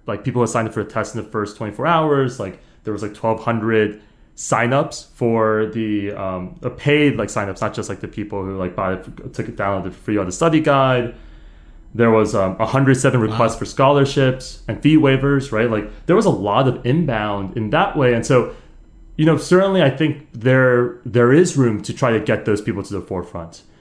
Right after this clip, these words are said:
Speaker 1: Do I think we did the right job? Obviously, I, I think we made a lot of mistakes, right? Like, I mean, I just wanna be clear about that. But to your point, and hopefully this doesn't sound as, like, a ramble or, like, a story,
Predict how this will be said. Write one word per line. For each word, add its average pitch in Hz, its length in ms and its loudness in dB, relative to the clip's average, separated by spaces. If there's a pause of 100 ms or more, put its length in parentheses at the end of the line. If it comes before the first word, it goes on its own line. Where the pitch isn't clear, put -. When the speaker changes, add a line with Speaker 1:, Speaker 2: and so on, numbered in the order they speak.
(420)
Speaker 1:
Do 202 160 6
I 190 80 6
think 180 260 2
we 156 80 6
did 151 160 0
the 147 80 0
right 131 160 2
job? 127 260 -2
Obviously, 107 440 -4
I, 101 80 -4
I 113 160 -6
think 110 180 -6
we 101 80 -6
made 95 120 -6
a 92 40 -6
lot 90 140 -6
of 85 60 -12
mistakes, - 440 -18
right? 104 260 -4
Like, 107 120 -4
I 113 60 0
mean, 107 240 -4
I 110 100 -6
just 104 100 -6
wanna 98 120 -8
be 95 40 -8
clear 101 220 -6
about 95 240 -10
that. 82 180 -16
But - 240 -10 (460)
to 180 140 0
your 202 160 4
point, 147 520 0 (680)
and 135 240 2
hopefully 160 360 4
this 135 220 2
doesn't 139 240 2
sound 127 640 2 (240)
as, 123 300 0
like, 113 100 -2
a 110 80 0
ramble 117 380 2
or, 110 200 2
like, 101 160 -4
a 107 60 -8
story, 156 580 2